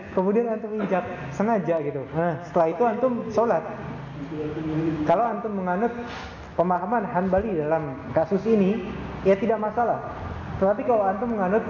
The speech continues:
pemahaman Syafi'iyah dalam masalah ini, bermasalah antum, batal, sholatnya tidak sah. Sholatnya tidak sah, melainkan wajib bagi antum untuk, untuk membersihkan T empat satu itu.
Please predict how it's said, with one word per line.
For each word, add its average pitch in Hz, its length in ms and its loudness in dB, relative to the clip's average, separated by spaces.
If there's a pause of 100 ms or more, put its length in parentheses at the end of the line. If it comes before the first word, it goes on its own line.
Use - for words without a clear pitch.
pemahaman 190 480 2
Syafi'iyah 180 720 4
dalam 156 160 2
masalah 156 320 2
ini, 190 240 -2 (320)
bermasalah 175 560 2
antum, 139 140 -6 (100)
batal, 165 400 2
sholatnya 175 320 0
tidak 160 240 2
sah. - 160 -2 (1120)
Sholatnya 156 380 0
tidak 160 240 4
sah, 180 80 4
melainkan 160 320 0
wajib 156 240 2
bagi 143 400 4
antum 151 320 2
untuk, 180 320 0 (480)
untuk 185 240 4
membersihkan 180 640 0 (1500)
T 160 140 4
empat 156 240 2
satu 156 160 0
itu. 147 180 2